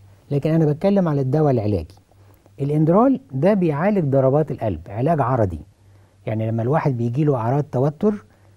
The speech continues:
ممكن يبقى عنده رعشة أو ضربات قلب سريعة، الإندرال بيعالجها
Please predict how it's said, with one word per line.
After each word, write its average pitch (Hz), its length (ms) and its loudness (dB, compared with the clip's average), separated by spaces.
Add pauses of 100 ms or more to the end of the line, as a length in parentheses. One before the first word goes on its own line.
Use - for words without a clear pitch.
(140)
ممكن 147 300 -2
يبقى 123 200 -4
عنده 135 220 2
رعشة 175 380 0
أو 139 140 -2
ضربات 131 420 0
قلب 120 240 0
سريعة، 98 360 -4
الإندرال 240 380 2
بيعالجها 180 540 0